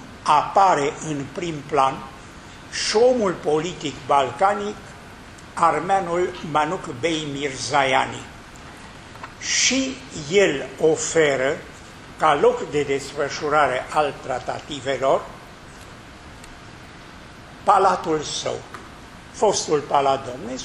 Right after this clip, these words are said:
pe care el îl cumpărase și îl transformase în han. Discuția este din nou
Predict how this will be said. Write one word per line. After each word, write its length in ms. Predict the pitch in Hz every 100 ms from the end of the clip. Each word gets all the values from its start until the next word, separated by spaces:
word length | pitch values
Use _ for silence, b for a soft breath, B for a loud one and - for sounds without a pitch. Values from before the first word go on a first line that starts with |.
| -
pe 140 | - 202
care 240 | 190 180 175
el 160 | 170 135
îl 140 | 123 -
cumpărase 600 | 139 - 190 226 196 175
și 120 | 175
îl 80 | 175
transformase 760 | - 156 143 180 160 151 147 -
în 340 | 151 143 -
han. 100 | - - - - - - - - - - - - - - - - - - - - - - - - -
Discuția 880 | 180 220 - 277 277 269 254 247 - - 175
este 400 | 214 214 220 185
din 300 | 151 175 175 190
nou 320 | 226 240